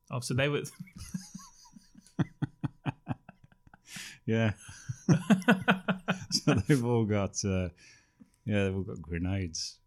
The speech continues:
Speaker 1: In
Speaker 2: in
Speaker 1: their
Speaker 2: there.
Speaker 1: anus.
Speaker 2: <laughs> Usually. <laughs> It's the easiest place to put 'em.
Speaker 1: They've been shunted.
Speaker 2: <laughs> Although,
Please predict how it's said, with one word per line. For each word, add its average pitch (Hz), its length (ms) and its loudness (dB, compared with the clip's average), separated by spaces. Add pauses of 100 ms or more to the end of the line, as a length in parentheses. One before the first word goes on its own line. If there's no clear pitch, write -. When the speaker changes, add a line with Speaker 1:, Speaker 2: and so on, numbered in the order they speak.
(340)
Speaker 1:
In 135 80 0
Speaker 2:
in 131 40 0
Speaker 1:
their 123 140 0
Speaker 2:
there. 127 80 0
Speaker 1:
anus. - 880 -8 (260)
Speaker 2:
<laughs> - 140 -10
Usually. 110 680 4
<laughs> - 60 -20 (960)
It's - 240 2
the 131 80 4
easiest 110 460 2
place 95 260 -2
to 92 80 -6
put 104 200 -2
'em. 92 160 -4 (480)
Speaker 1:
They've 147 160 0
been 139 160 2
shunted. 156 500 4
Speaker 2:
<laughs> 127 40 2
Although, 117 440 4